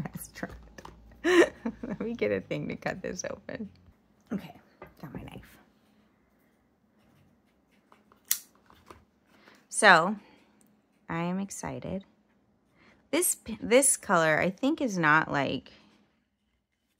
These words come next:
my preferred color of pink.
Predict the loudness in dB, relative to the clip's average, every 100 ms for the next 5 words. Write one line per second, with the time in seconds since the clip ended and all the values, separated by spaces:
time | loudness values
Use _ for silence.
0 | -6 -2 0 0 0 -2 -6 -12 _ _
1 | _ _ _ -20 -20 _ _ -6 -2 0
2 | 0 -2 -4 -2 0 0 -2 -4 -8 -4
3 | -4 -4